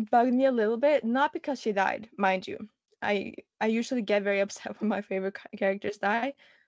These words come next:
but I saw it coming that she would, not only because she repeatedly said, "I'm okay with dying," and I was like, "Okay, sweetie, calm down."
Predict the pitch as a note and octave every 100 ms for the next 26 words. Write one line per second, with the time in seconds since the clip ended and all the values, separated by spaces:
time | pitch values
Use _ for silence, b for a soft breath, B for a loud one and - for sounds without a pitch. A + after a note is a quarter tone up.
0 | _ B3 B3+ C4+ - - A#3 G#3+ G#3 G3
1 | F#3 F#3 F#3 - F#3+ F#3 F#3 G3+ G#3+ A#3+
2 | A3 G#3+ G3+ G3 - G#3 - F#3 F3 -
3 | - - E4+ F4+ G3 - F3+ F#3+ - F3+
4 | F3+ G3+ G3 F#3+ G3 F3 F#3+ - G#3 G3
5 | F3+ G3 G#3 G3+ - - - - - G#3+
6 | - C4 A3 G#3+